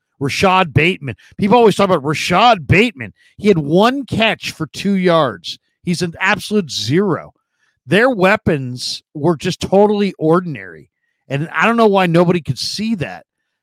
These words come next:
Um, Edwards and Flowers had good yards per, or Edwards and, um, and Lamar had good rushing totals when you look at yards per carry. But I mean, Justice Hill and Gus Edwards were your runners, and your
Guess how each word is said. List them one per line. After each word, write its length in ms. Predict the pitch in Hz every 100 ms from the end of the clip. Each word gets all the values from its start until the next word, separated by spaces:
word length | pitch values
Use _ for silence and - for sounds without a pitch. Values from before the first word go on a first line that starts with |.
| _
Um, 340 | 139 135 139 -
Edwards 720 | 180 202 220 233 233 175 - 185
and 320 | 165 151 147
Flowers 500 | - 156 185 202 165
had 200 | 151 117
good 200 | 165 165
yards 440 | 147 156 160 147
per, 180 | 156 139 -
or 240 | 156 135 135
Edwards 440 | 180 185 180 143
and, 200 | 143 127 - _ _ _
um, 540 | 135 131 127 117 120 - -
and 260 | 135 131
Lamar 380 | 135 139 165 175
had 160 | 143 127
good 180 | 156 117
rushing 560 | 135 156 - 143 127 - 120
totals 500 | - 143 123 123 117
when 100 | 127
you 120 | 123
look 140 | 131 -
at 80 | 110
yards 320 | 123 131 -
per 120 | 117
carry. 460 | - 120 123 147 147 _ _ _ _
But 100 | 175
I 20 |
mean, 160 | 175 160
Justice 600 | - 175 185 185 214 165
Hill 460 | - 165 160 190 185
and 140 | 127
Gus 300 | - 147 139
Edwards 580 | 131 131 156 185 175 - - _ _
were 100 | 135
your 160 | 139 131
runners, 580 | 113 120 151 170 185 -
and 160 | 143 143
your 240 | 135 131